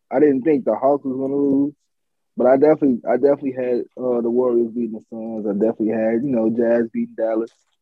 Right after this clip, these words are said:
Bucks beating Celtics. And you was there when you was cooking, man. I called it. I called <laughs> Nets beating the Lakers. And, and look at it. James Harden.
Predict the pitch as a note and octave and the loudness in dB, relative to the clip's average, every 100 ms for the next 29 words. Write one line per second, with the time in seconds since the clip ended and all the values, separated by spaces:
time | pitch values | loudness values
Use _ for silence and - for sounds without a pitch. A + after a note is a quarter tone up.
0 | _ _ _ _ C3+ C3 A#2+ C3+ C#3 A#2 | _ _ _ _ 4 4 4 2 2 2
1 | - C3+ B2 B2+ G#2 _ _ _ _ _ | 0 2 2 -2 -8 _ _ _ _ _
2 | C3+ C3 B2 A#2 A2 - _ _ _ _ | 0 2 4 2 -2 -10 _ _ _ _
3 | _ - D#3+ A#3 E3+ D#3+ F3+ A#3 C#3+ C3+ | _ 2 6 6 6 6 4 0 -2 -2
4 | D3+ E3+ E3+ A#3+ G3+ D#3+ D3+ D3 G3 - | 2 0 4 4 4 2 0 -2 -2 2
5 | G#3+ F#3+ B2 - C#3+ F#3+ G3+ B3+ D#3 F#3+ | 2 2 0 -6 -8 -2 0 2 2 0
6 | D#3+ C#3+ F3+ E3 G#3 - _ - - _ | 0 -2 -2 0 -2 -4 _ -20 -20 _
7 | D3+ F#3+ E3 D#3+ D#3 C3 C3 B2 A#2 - | -10 -6 -2 0 0 0 -10 -14 -20 -18
8 | A2+ A#2+ D#3 E3+ D#3 A2+ - _ _ _ | -12 -8 -6 -4 -4 -8 -16 _ _ _
9 | A#2+ C3 C#3+ D3+ D#3 D#3 C#3 | -12 -8 -6 -6 -4 -2 -2